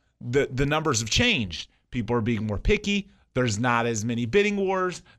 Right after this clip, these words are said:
There's not as much you know, pent up demand for that inventory. So the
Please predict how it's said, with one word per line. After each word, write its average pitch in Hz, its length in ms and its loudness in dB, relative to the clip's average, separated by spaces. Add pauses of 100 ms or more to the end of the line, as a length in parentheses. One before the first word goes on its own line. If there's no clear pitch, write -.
There's 127 200 -2
not 147 260 0
as 139 140 -8
much 135 400 -2 (480)
you 143 80 -2
know, 117 80 2
pent 175 380 -2
up 127 200 0
demand 127 600 -2
for 117 240 -4
that 110 180 0
inventory. 120 920 -4 (240)
So 120 720 0
the 120 440 0